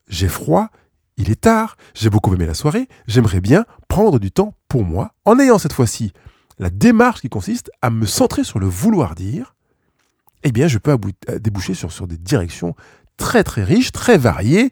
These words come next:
et je vais en prendre quelques-unes pour vous donner, euh, des éléments d'illustration attachés à ces quatre exemples.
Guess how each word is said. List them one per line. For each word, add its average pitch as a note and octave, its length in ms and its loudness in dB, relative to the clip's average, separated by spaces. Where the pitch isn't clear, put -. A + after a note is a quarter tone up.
et A#2+ 180 -2
je G#2+ 80 2
vais D3 60 4
en F3 80 4
prendre G#3+ 200 2
quelques-unes D3+ 520 0
pour C#3 100 -2
vous G#2 120 -2
donner, C3+ 320 0
euh, F2 320 -8
des G#2+ 180 0
éléments A#2 240 4
d'illustration D3 640 -2
attachés - 460 -2
à - 40 -2
ces - 120 -8
quatre A#2 180 -4
exemples. - 400 -16